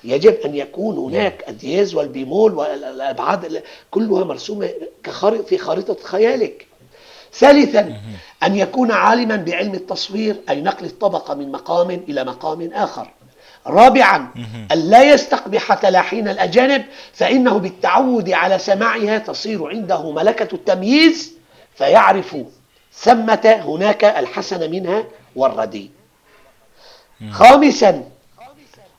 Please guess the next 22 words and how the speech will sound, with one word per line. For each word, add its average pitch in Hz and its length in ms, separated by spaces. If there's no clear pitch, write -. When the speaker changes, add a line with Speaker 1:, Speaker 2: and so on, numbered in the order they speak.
Speaker 1:
يلزم 214 680
كل 240 320
من 165 360
يريد 170 380
أن 165 160
يكون 185 300
له 185 200
معرفة، 190 500
آه، 156 120
بالتلحين 160 680
والغناء 185 600
والفن 220 400
أن 156 140
يكون 160 320
له 135 200
معرفة 143 420
بالأوزان 135 720
وما 135 260
يصلح 196 380
منها 185 320
للحركات 175 600
البطيئة 165 600